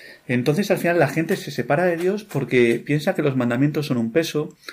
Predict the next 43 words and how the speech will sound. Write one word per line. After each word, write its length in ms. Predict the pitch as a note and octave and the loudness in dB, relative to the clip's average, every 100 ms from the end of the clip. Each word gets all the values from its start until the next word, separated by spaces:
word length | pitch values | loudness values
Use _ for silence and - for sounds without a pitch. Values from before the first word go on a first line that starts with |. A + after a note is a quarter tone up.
| - | -8
y 80 | C3+ | -4
porque, 220 | B2+ A#2+ | -2 -2
sobre 180 | C3 B2+ | 0 0
todo, 300 | D3+ F3 F3+ | 2 2 0
piensan 300 | F3 F3 F3+ | -2 -2 -2
que 80 | D3 | -2
están 200 | C#3+ F3+ | -2 -2
limitando 460 | E3 C#3 D3+ F3+ | 0 0 0 0
su 140 | F3 A#2+ | 0 2
libertad. 520 | A2+ G#2+ - G3 - _ - - - - | 2 2 0 -2 -4 _ -20 -20 -12 -4
Entonces, 640 | B2+ B2+ D#3 D3 E3+ F3 - | -2 0 0 0 -4 -4 -6
aunque 640 | A#2 A2+ A2+ A2+ A#2 - _ - | -6 -2 -2 0 -2 -8 _ -6
ahora 220 | A2 B2 | 0 4
lo 80 | A#2+ | 4
veremos, 320 | A2+ C3 B2 | 4 2 0
ya 100 | A#2 | 0
digo, 300 | B2 B2+ B2+ | 0 0 0
en 80 | A#2 | -2
los 160 | A2 | -4
teóricos 440 | - A#2 A#2+ B2 A#2+ | 2 2 2 -2 0
del 120 | A#2 | 0
ateísmo, 600 | A2+ A#2+ B2 B2+ B2+ C#3 _ _ _ _ | 0 0 0 0 -2 -4 _ _ _ _
cómo 260 | - B2+ C3 | -2 2 4
hay 80 | C3 | 4
un 60 | |
concepto 480 | C3 B2+ A#2 C#3 C3+ | 2 0 0 0 0
de 60 | A2+ | 2
libertad 360 | A2+ A2 - | 2 0 2
absoluto, 720 | C3+ - C3 C3+ C#3 C#3 C#3+ - _ _ - | 0 0 -2 0 2 0 0 -8 _ _ -8
negador, 800 | A#2+ A2+ G#2+ G#2+ B2+ C#3+ C#3+ - - _ _ | -4 -2 -2 0 2 2 0 -8 -20 _ _
pues, 180 | A#2 A2 | -6 -4
de 120 | A2+ | -4
cualquier 560 | G#2+ A2 G#2+ A#2+ B2 - | -2 -2 -2 -2 -2 0
orden 540 | B2+ C#3+ A#2 A#2 C3+ | 2 2 2 -2 -4
anterior 440 | - A2 G#2+ A2+ B2+ | -6 -6 -2 0 2
a 80 | A#2+ | 0
lo 140 | A2 | -2
que 80 | A2+ | -2
a 40 | |
mí 140 | G#2+ C#3+ | 0 0
me 80 | C#3 | 0
apetezca, 640 | C3 B2+ C#3 C#3 C#3+ D3+ - - - _ _ _ - | 0 0 0 0 -4 -4 -10 -20 -20 _ _ _ 0
pues 520 | A#2+ A2+ A2+ - | 2 4 0 -6